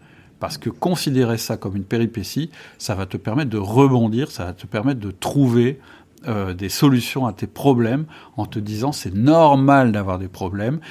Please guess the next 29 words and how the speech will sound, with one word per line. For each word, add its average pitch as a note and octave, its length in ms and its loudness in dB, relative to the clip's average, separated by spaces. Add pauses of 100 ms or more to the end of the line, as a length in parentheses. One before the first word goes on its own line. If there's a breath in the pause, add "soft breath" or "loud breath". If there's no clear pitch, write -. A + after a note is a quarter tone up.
(100)
ça - 220 -10
fait G3+ 260 0
partie - 540 -2
du A2 260 -4
job A#2+ 340 4
de G#2 100 -6
manager G2 540 -4
ou G#2 80 -4
d'entrepreneur, G2+ 920 -2 (400 loud breath)
et B2 360 4
c'est - 380 -2
en F#2+ 120 0
fait - 340 -4
même G2 240 0
l'intérêt C3+ 540 2
du G2+ 140 -4
job, A#2+ 260 -4 (240 loud breath)
c'est - 180 -2
justement C3 500 2
de A2 100 -2
résoudre A#2 480 2
ces G#2 220 -6
obstacles C3+ 440 -2
qui - 120 -8
se - 140 -8
posent C3 320 4
sur - 160 -10
ton - 140 -8
chemin. » G2 320 -4